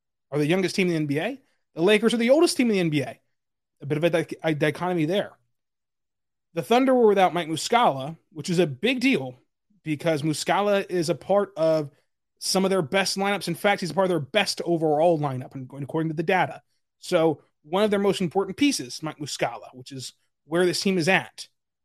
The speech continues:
that he's one of the most important pieces. Paul Watson Junior, Aaron Wiggins also were out with the G League training camp. The starters tonight were S G A, Dort, Giddey, Bazley, Favors.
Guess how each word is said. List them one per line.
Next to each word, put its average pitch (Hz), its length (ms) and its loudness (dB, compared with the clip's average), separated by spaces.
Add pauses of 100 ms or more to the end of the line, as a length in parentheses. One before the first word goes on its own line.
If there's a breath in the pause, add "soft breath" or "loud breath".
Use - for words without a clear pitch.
that 127 80 -14
he's 151 160 -2
one 160 60 0
of 160 40 -2
the 151 60 -4
most 135 120 -6
important 139 240 -8
pieces. - 300 -6 (380)
Paul 170 140 6
Watson 160 260 2
Junior, 165 280 2
Aaron 151 200 -4
Wiggins 151 200 -2
also 143 220 -4
were 143 160 -2
out 139 180 -2
with 143 140 -12
the - 80 -14
G 139 180 -6
League 135 360 -6
training 185 320 -2
camp. 170 320 -4 (500)
The 165 80 0
starters 208 440 4
tonight 190 280 0
were 165 160 4
S 170 200 2
G 165 220 0
A, 156 120 2
Dort, 151 380 0
Giddey, 147 280 0
Bazley, 147 380 -2
Favors. 175 480 -2